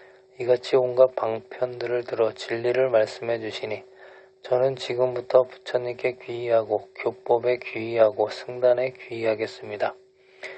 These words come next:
오늘부터 목숨이 다하도록 삼보에 귀의하여 신도가 되고자 하오니 받아주시기 바랍니다. 저는 어리석고 무지하여 왕권을 얻기 위해 잔인하게도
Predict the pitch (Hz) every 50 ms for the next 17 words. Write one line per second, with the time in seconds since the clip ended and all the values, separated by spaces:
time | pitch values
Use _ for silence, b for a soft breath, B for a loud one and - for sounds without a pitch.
0 | B B B B B - - - 120 127 131 131 123 123 - - 127 127 110 110
1 | 107 - - - 123 120 120 117 117 113 113 110 110 113 113 117 117 117 - -
2 | - 127 127 127 127 127 123 123 123 123 120 - - - 117 113 113 113 110 107
3 | 104 104 104 104 - - - 123 120 120 123 123 120 127 123 - - 113 107 113
4 | 110 110 117 113 - - 117 123 127 127 123 127 135 127 - - - - 113 113
5 | 107 110 107 - - - 113 120 127 - - 120 110 104 101 101 104 101 - -
6 | - - B B B B B B B B B B B B _ - - 120 123 131
7 | 131 123 120 113 120 120 123 117 - - - 135 131 120 113 110 110 - - 123
8 | 117 113 110 110 107 104 117 110 107 104 110 107 - - - 117 117 123 127 120
9 | 110 104 - - - 120 113 107 107 107 107 104 104 - - - - 110 113 117
10 | 117 117 117 113 117 113 113 123 120 123 -